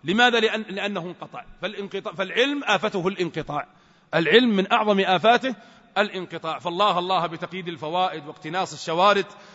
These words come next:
وجمع ال-، ال-، ال-، الفرائض، وأن تجعل لك دفتراً تسجل فيه تلك الفوائد التي تمر عليها، وتقيدها حتى لا تفر منك ولا تفوت، وتقيدها باسم المجلد وصفحته،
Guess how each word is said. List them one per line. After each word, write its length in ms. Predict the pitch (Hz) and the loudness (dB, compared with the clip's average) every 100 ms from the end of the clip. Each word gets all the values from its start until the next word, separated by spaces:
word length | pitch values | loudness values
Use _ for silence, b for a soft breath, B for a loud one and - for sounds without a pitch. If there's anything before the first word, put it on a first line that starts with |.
| B - | B -10
وجمع 1160 | 151 175 175 170 170 165 165 156 151 160 202 170 | 0 4 6 6 6 2 -4 -6 -6 -6 -4 -4
ال-، 200 | 175 165 | -4 -4
ال-، 180 | 160 | -4
ال-، 280 | 156 151 147 | -6 -8 -8
الفرائض، 640 | 143 156 165 185 208 190 180 - B B - | -8 -4 2 4 6 4 -4 -12 B B -8
وأن 160 | 151 | -4
تجعل 340 | 190 175 180 180 | -4 -2 -2 -2
لك 120 | 160 | -4
دفتراً 400 | 190 - 196 185 | -6 -4 -6 -6
تسجل 500 | 156 180 175 190 160 | -8 -10 -8 -8 -8
فيه 160 | 180 | -8
تلك 200 | 160 175 | -10 -10
الفوائد 460 | 185 143 180 202 185 | -10 -6 -2 -2 -4
التي 240 | 180 165 | -10 -10
تمر 340 | 165 165 170 165 | -12 -12 -10 -8
عليها، 400 | 180 214 190 190 B B B | -4 -2 -2 -6 B B B
وتقيدها 1700 | 160 175 175 170 147 160 160 151 143 139 127 113 - 170 185 208 190 160 | -2 2 2 0 -2 -4 -2 -4 -4 -6 -8 -12 -8 -4 -2 0 0 0
حتى 240 | 170 175 | 0 -2
لا 120 | 175 | -2
تفر 340 | 170 160 202 175 | -2 -2 -2 -2
منك 220 | 196 151 | -6 -4
ولا 180 | 170 170 | -2 -2
تفوت، 420 | 160 170 190 - b b - | -2 -2 -2 -6 b b -20
وتقيدها 480 | 131 151 190 180 160 | -14 -8 -4 -4 -4
باسم 260 | 160 165 | -6 -8
المجلد 600 | 175 170 180 190 170 165 165 b b - | -8 -4 -4 -4 -6 -8 -12 b b -12
وصفحته، 720 | 156 180 170 196 165 147 | -6 -2 2 0 0 -4